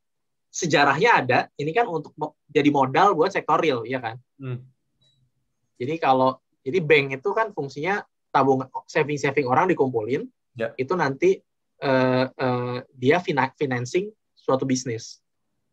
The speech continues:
Speaker 1: Jadi logikanya, kalau semua orang ini orientasinya making the value instead of taking the value, harusnya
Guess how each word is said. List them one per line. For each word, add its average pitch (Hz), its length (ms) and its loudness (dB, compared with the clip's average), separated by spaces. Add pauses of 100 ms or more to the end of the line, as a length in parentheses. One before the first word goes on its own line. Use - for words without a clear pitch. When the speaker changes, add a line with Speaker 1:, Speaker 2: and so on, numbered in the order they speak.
(400)
Speaker 1:
Jadi 147 160 4
logikanya, 151 640 4 (400)
kalau 151 480 4
semua 156 480 0
orang 147 240 4
ini 135 240 -8
orientasinya 135 560 -2
making 127 400 -4
the 131 80 0
value 165 480 2
instead 135 320 -4
of 131 160 -4
taking 131 320 -4
the 123 80 -2
value, 170 400 2 (540)
harusnya 143 400 0